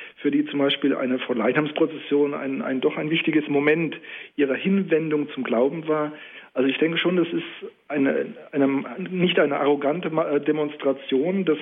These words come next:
Heiligen, sondern es ist eine, eine Demonstration, die einladenden Charakter hat. Das Ganze wird vermittelt durch die Kirche, aber letztlich geht diese Einladung von Jesus Christus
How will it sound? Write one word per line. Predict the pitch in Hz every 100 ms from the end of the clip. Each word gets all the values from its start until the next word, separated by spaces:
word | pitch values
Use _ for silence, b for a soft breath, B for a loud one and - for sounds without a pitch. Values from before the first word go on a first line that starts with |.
| -
Heiligen, | 117 143 165 180
sondern | 170 151 143
es | 139 160
ist | 165
eine, | 147 139 135 B B B B -
eine | 139
Demonstration, | 135 147 147 - 135 - 135 143 170
die | 156 135 139 - _ _ _ _ _ _
einladenden | 127 151 151 139 147 131
Charakter | 123 143 160 - 156
hat. | 165 165 - B B B _ -
Das | - -
Ganze | 139 143 135
wird | 139 139
vermittelt | 131 127 156 165 151
durch | 131
die | 131
Kirche, | 117 160 170 170 160 - B B B B _ _
aber | 147 135 135
letztlich | 131 143 - 139 -
geht | 135
diese | 135 131
Einladung | 113 123 143 151 147
von | 139 151
Jesus | 143 139 127
Christus | 151 147 123